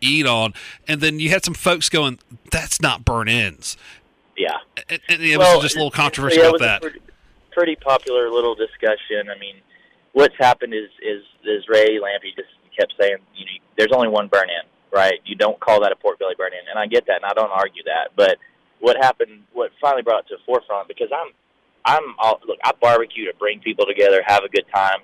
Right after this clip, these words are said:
Speaker 2: no drama. I don't, look, my way's not the right way. How you cook's how you cook.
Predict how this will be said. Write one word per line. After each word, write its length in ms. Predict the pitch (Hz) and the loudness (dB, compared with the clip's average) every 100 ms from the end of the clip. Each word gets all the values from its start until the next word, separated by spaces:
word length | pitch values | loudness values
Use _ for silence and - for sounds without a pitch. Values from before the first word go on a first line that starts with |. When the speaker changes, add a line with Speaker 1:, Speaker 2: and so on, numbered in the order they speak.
| - | -6
Speaker 2:
no 140 | 95 | -6
drama. 400 | - 92 92 92 92 | -2 0 0 0 0
I 100 | 113 | 2
don't, 140 | 104 _ - - | 0 _ -20 -4
look, 180 | 101 - | -4 0
my 120 | 117 131 | 2 4
way's 200 | 123 117 | 4 2
not 160 | 117 | -4
the 40 | 110 | 2
right 240 | 117 110 | 2 4
way. 380 | 113 113 113 113 - | 4 4 4 0 -2
How 180 | 117 | -2
you 160 | 117 117 | 0 -2
cook's 260 | - 120 - | -2 -2 2
how 80 | 110 | 0
you 120 | 107 | 0
cook. 360 | - 113 110 | 0 2 2